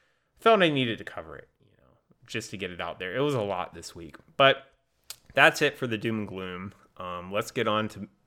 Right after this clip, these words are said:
more industry news, more business news, 'cause there, uh, frankly, was still a lot of that to cover. So first up, Unity makes premium learning tools permanently free for everyone. So I thought this was another strange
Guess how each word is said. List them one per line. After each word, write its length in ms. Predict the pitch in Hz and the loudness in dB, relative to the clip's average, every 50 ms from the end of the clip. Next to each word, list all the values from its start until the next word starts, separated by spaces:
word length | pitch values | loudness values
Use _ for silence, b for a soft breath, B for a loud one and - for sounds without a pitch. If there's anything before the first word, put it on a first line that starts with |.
| _ - | _ -12
more 220 | 113 110 110 113 - | -8 -4 -4 -4 -4
industry 460 | 127 127 123 120 120 - 131 120 117 | -4 -4 -4 -4 -4 -4 -2 -2 -2
news, 320 | 113 113 110 110 110 104 | 0 0 0 -2 -2 -4
more 200 | 107 98 95 95 | -4 -6 -6 -6
business 440 | 90 - 107 104 101 107 101 - - | -6 -6 -6 -6 -6 -6 -8 -6 -6
news, 220 | 117 104 107 107 | -6 -6 -6 -6
'cause 200 | - - 104 90 | -6 -8 -10 -8
there, 220 | 92 101 101 101 - - | -8 -8 -8 -8 -10 -12
uh, 240 | - 92 87 - - | -14 -16 -16 -16 -18
frankly, 440 | - - - 117 127 147 - 131 101 | -12 -6 -2 -2 -2 -2 -2 -4 -6
was 120 | 92 92 | -6 -8
still 200 | - - 131 110 | -8 -6 -4 -4
a 40 | 98 | -4
lot 280 | 92 90 90 92 95 101 | -4 -4 -4 -4 -4 -2
of 60 | 95 | -2
that 140 | 98 101 - | -4 -4 -6
to 60 | 95 | -8
cover. 340 | - - 113 95 87 80 82 | -10 -8 -8 -8 -8 -10 -14
So 340 | - - - 98 92 95 - | -10 -6 -4 -4 -4 -6 -6
first 280 | - - 139 127 - - | -6 -4 -4 -2 -2 -2
up, 200 | 110 87 - - b b b b b b b | -4 -4 -4 -10 b b b b b b b
Unity 400 | 120 127 147 185 185 175 160 139 | -2 0 0 0 0 0 -2 -2
makes 280 | 131 123 120 120 - | -2 -2 -4 -6 -8
premium 440 | - - 135 147 180 190 185 165 127 | -12 -10 -8 -4 -4 -2 -2 -2 -4
learning 360 | 107 113 117 123 120 113 107 | -4 -6 -4 -4 -2 -4 -4
tools 340 | - - - 113 101 101 - | -6 -8 -10 -8 -8 -8 -10
permanently 540 | - - - 156 160 185 190 185 170 143 127 | -10 -8 -6 -4 -4 -4 -6 -8 -8 -8 -10
free 360 | 127 - - - 120 120 123 | -10 -12 -12 -10 -8 -8 -8
for 260 | 120 - 110 95 - 104 | -8 -6 -8 -6 -4 -4
everyone. 500 | 107 117 123 98 85 76 65 71 - - | -4 -4 -4 -6 -10 -12 -14 -18 -20 -10
So 160 | - - 143 | -2 4 6
I 80 | 139 147 | 6 6
thought 220 | - 185 180 165 | 6 4 2 2
this 180 | 170 156 - 147 | 0 -2 -4 -4
was 140 | 131 117 | -4 -4
another 240 | 113 110 117 113 113 | -4 -4 -4 -4 -4
strange 600 | - - - - 117 107 107 107 107 107 107 - | -4 -6 -8 -6 -4 -4 -2 -2 -4 -6 -8 -10